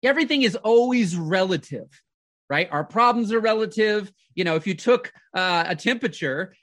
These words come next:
and you, you went and cycled up, you know, if you went on something like Mars to Earth or the sun to Earth, right? All of a sudden, it could be a hun-, if I said it was a hundred and thirty, hundred and fifty degrees here on Earth, you'd be like, "That's really hot."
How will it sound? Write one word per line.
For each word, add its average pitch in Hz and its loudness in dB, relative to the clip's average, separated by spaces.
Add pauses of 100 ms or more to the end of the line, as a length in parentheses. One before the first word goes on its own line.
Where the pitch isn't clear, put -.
(100)
and 175 -2
you, 190 4
you 196 -2
went 214 -4 (260)
and 185 -2
cycled 214 0
up, 208 0 (220)
you 202 -4
know, 165 -2
if 185 -4
you 233 -2
went 233 0
on 214 -2
something 214 -4
like 180 -2
Mars 196 2
to 190 -6
Earth 208 0 (120)
or 185 -2
the 180 -2
sun 226 0
to 190 -2
Earth, 214 0 (300)
right? 196 0
All 214 2
of 208 -2
a 208 -6
sudden, 208 -2 (140)
it 214 -2
could 214 -4
be 220 0
a 185 2
hun-, 220 -2
if 196 -4
I 214 4
said 226 0
it 202 0
was 185 -6
a 180 -2
hundred 208 -4
and 180 -14
thirty, 196 -4 (120)
hundred 208 -2
and 190 -12
fifty 208 -4
degrees 180 -4
here 190 0
on 160 -2
Earth, 220 0
you'd 175 -8
be 147 -4
like, 139 -4
"That's - -4
really 156 -4
hot." 185 -4